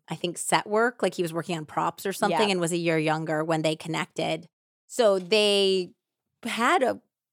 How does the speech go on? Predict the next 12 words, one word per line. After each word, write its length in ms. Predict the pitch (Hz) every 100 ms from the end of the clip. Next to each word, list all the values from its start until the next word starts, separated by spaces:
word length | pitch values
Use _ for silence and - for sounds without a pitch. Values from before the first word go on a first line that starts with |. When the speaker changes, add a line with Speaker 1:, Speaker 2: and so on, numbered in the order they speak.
| _
Speaker 1:
a 120 | 180
trauma 520 | - 214 233 349 208 156
bond, 400 | 165 139 139 151
I 120 | 151
believe. 680 | 156 160 202 185 147 170 _ _ _ _
But 240 | 233 226 220
that's 260 | 226 277
not 160 | 427 349
where 160 | 269 233
it 80 |
ends, 280 | 190 226 202
Andy. 560 | 147 151 143 143 147